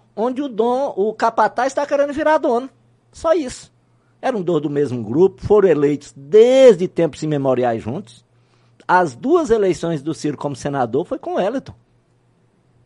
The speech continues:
As duas. Então já vem de muito tempo.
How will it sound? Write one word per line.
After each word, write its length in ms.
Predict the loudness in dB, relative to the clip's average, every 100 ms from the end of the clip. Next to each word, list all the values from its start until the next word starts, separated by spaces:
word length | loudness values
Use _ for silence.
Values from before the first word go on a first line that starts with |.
| _ -12
As 200 | -12 -8
duas. 520 | 0 0 0 -8 _ _ _ _ _ _ _ _ -10
Então 240 | -2 0
já 140 | 2 0
vem 180 | -2 -6
de 80 |
muito 480 | -6 0 0 0 -2
tempo. 460 | -2 0 0 -2